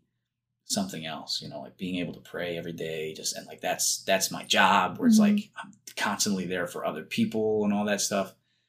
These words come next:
Speaker 1: But, like, in those instances, it's there for a little bit, but then, you know, like, you refocus on other things. Like, I'm going to school for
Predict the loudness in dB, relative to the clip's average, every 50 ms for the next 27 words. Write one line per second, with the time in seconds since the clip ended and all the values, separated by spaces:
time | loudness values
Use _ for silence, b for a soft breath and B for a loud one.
0 | _ _ _ _ _ -2 2 4 4 4 4 2 -2 -10 _ _ _ _ _ _
1 | _ _ _ _ 4 6 6 6 6 6 6 6 4 4 2 2 2 2 2 0
2 | 0 0 0 2 2 2 0 0 0 2 2 2 4 4 4 4 4 4 2 0
3 | 2 2 2 2 2 0 -2 -4 -4 -4 -6 -6 -6 -8 -8 -8 -8 -6 -6 -6
4 | -4 -2 -4 -2 -2 0 0 0 -2 -4 -6 -10 -14 -18 -12 -10 -8 -6 -6 -8
5 | -8 -10 -12 -12 -10 -10 -8 -6 -4 -2 -2 -2 -2 -4 -4 -4 -2 -4 -4 -6
6 | -8 -10 -8 -6 -6 -4 -6 -6 -8